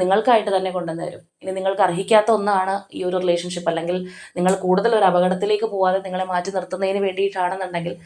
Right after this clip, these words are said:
തീർച്ചയായിട്ടും ഈ ഒരു റിലേഷൻഷിപ്പ് മൂലം നിങ്ങൾ അനുഭവിക്കുന്ന വിഷമതകളോ അല്ലാന്നുണ്ടെങ്കിൽ നിങ്ങൾക്ക് അതിൽ നിന്ന് പുറത്ത് വരാൻ കഴിയില്ല എന്നോർത്ത് നിങ്ങൾ സങ്കടപ്പെടുന്നുണ്ടെങ്കിലോ ഒക്കെ തീർച്ചയായിട്ടും യൂണിവേഴ്സായിട്ട് തന്നെ ആ ഒരു എനർജിയിൽ മാറ്റം വരുത്തും. അല്ലാന്നുണ്ടെങ്കിൽ നിങ്ങൾക്ക് എല്ലാ കാര്യങ്ങളും ഉൾക്കൊള്ളാൻ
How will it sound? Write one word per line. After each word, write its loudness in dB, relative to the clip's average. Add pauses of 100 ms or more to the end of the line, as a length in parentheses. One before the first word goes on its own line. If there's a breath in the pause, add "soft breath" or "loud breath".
(320 loud breath)
തീർച്ചയായിട്ടും 2 (420)
ഈ -8
ഒരു 6
റിലേഷൻഷിപ്പ് -2
മൂലം 2
നിങ്ങൾ 2
അനുഭവിക്കുന്ന 0
വിഷമതകളോ 0 (120)
അല്ലാന്നുണ്ടെങ്കിൽ 0
നിങ്ങൾക്ക് -2
അതിൽ 0
നിന്ന് -8
പുറത്ത് 2
വരാൻ 2
കഴിയില്ല 2 (480 loud breath)
എന്നോർത്ത് 8
നിങ്ങൾ 2
സങ്കടപ്പെടുന്നുണ്ടെങ്കിലോ 0
ഒക്കെ -4
തീർച്ചയായിട്ടും 0
യൂണിവേഴ്സായിട്ട് 6
തന്നെ -2 (500)
ആ 0 (140)
ഒരു 2
എനർജിയിൽ 0 (100)
മാറ്റം -2
വരുത്തും. -8 (220)
അല്ലാന്നുണ്ടെങ്കിൽ 0
നിങ്ങൾക്ക് 2
എല്ലാ 4
കാര്യങ്ങളും 2
ഉൾക്കൊള്ളാൻ 0